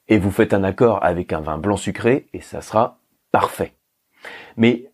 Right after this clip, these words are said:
je constate quand même que plus on a le dessert qui est orienté cacao,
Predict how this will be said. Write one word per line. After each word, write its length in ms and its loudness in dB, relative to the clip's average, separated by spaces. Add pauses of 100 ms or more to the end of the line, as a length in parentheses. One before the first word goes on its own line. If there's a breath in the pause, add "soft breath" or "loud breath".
je 340 0
constate 520 0
quand 140 -2
même 240 -2
que 100 -8
plus 640 -4
on 140 -4
a 80 0
le 140 0
dessert 580 0
qui 100 -2
est 180 0
orienté 720 2 (460)
cacao, 480 -2